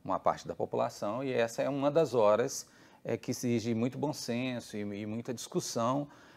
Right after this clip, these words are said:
é, pra aquele que vota, né? Pra aquele que nos representa lá na Câmara. Mas assim, é...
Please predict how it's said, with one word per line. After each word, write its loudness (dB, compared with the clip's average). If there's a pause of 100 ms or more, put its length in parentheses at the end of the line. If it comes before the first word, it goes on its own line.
(120)
é, 2
pra 4
aquele 2
que -4
vota, 4
né? -4
Pra -2
aquele 0
que -4
nos -2
representa 2
lá 2
na 0
Câmara. -6 (600)
Mas 4
assim, 4
é... 2